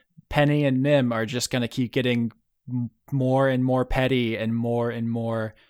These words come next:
vindictive, respectively. So, like I said, I'm savoring the bad of now. It's gonna get worse, and the only thing I can really do about it is hope someone figures out how to pop this bubble.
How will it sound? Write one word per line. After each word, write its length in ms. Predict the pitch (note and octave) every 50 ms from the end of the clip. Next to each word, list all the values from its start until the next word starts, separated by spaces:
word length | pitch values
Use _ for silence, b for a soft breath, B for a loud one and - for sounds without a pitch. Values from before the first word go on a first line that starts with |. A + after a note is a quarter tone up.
| b b b b -
vindictive, 920 | C3+ A#2+ C#3 C3 C3 B2+ - D3 D3 - - G3+ G#3 G#3+ G#3+ G3+ - - -
respectively. 840 | E3 D#3+ - - F#3+ G3 G3 - A#3 G#3+ A3+ C4 C#4+ D#4 C#4+ B3+ - _ _ _ _ _ _ _ _ _
So, 580 | - - - - C#3 C3 B2 A#2 A#2 A#2 A#2 - _ _ _ _ _ _ _ _ -
like 180 | A#2+ C3 C3
I 60 | C3+
said, 240 | B2 - C3+ B2 A#2
I'm 120 | A2 A#2 B2
savoring 540 | - - D3 D3 C#3 C3+ C#3 C3+ C3 B2+
the 60 | B2 A2+
bad 440 | A2+ B2+ B2+ B2+ B2+ B2+ A#2+ A2+
of 200 | - - C3+ A#2
now. 460 | C3 C#3 D3+ D#3+ E3+ E3+ E3+ E3 E3 b b b b b
It's 120 | A#2+ -
gonna 220 | - D3 C3+ C3+ B2
get 160 | A#2+ A#2+ A#2
worse, 460 | C3 C3 B2+ C3 B2+ - - - - - -
and 440 | A#2+ A2 A2 A2+ A2 A2+ A2 - - - _ _ _ _ _ _ _ - -
the 120 | A2 B2
only 240 | A#2+ A#2+ B2 B2 B2
thing 240 | - B2+ B2 A#2+ A#2+
I 120 | A#2 A#2
can 120 | - B2
really 180 | B2 B2+ B2 A#2+
do 160 | B2+ D3 D#3
about 220 | C#3 A#2+ A2+ A#2 A#2+
it 80 | A#2+ G#2+
is 140 | A2+ -
hope 260 | - B2+ B2+ A#2 - -
someone 460 | - - - A#2+ C3 C3+ C3+ C3+ C3+
figures 420 | - - C3 B2 C3 C3+ C3+ C3
out 240 | C#3 C#3 C#3+ C#3+ B2
how 220 | A2+ A#2 B2+ C3
to 180 | B2 - C#3 C3
pop 280 | - - C#3 C3 - -
this 140 | C#3 B2+ -
bubble. 520 | - D#3+ E3 C#3+ A2 A2 G#2+ G#2 A#2 -